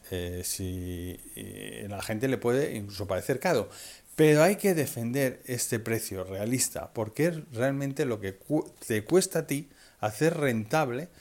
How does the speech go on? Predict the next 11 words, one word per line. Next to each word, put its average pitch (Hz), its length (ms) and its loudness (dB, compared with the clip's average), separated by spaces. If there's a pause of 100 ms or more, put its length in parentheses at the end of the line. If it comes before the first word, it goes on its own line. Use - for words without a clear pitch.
(480)
eh, 98 440 -2
tu 120 140 2
trabajo. - 480 4 (400)
Porque, 98 200 -4
a 107 40 4
ver, 143 200 4
aquí 101 160 -4
estamos 135 260 -2
para 95 220 -2
ganar 107 160 -2
dinero. 143 400 -2